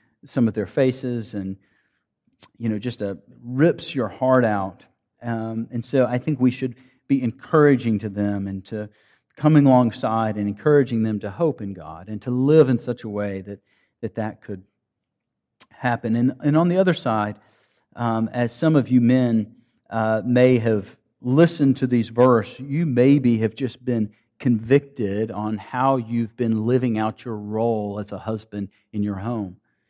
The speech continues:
And what I just want to say is that we are all imperfect.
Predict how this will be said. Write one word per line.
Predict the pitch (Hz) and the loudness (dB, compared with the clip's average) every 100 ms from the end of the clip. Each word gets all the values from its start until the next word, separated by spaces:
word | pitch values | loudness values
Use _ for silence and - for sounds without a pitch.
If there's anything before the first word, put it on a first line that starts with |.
| _ _ _ _ _ _ | _ _ _ _ _ _
And | 131 | 2
what | 185 | 4
I | 214 | 4
just | 147 135 | 2 0
want | 131 110 | 0 -2
to | - | 0
say | 170 156 | 4 4
is | 117 | 2
that | 131 135 | -2 -2
we | 156 | 4
are | 156 117 | 4 4
all | 139 147 170 156 | 4 4 4 2
imperfect. | 143 - 165 196 - _ | 0 -2 -2 -4 -10 _